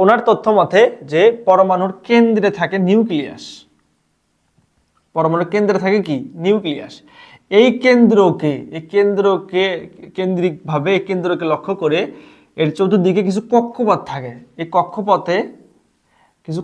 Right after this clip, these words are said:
কক্ষপথ থাকে। এটা হচ্ছে আমাদের কই থেকে পাইছি আমরা? এটা আমরা বোর পরমাণু, পরমাণু মডেল থেকে পাই। বোর পরমাণু মডেল বলতেছে কি, একটা পরমাণুর কেন্দ্রে থাকে নিউক্লিয়াস,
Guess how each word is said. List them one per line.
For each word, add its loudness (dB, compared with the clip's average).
কক্ষপথ -2
থাকে। -18
এটা -2
হচ্ছে 0
আমাদের 2
কই 6
থেকে 2
পাইছি 0
আমরা? 2
এটা 4
আমরা 2
বোর 4
পরমাণু, 0
পরমাণু 2
মডেল -2
থেকে -8
পাই। -4
বোর -2
পরমাণু -4
মডেল -2
বলতেছে -2
কি, -18
একটা -12
পরমাণুর 0
কেন্দ্রে 0
থাকে -2
নিউক্লিয়াস, 2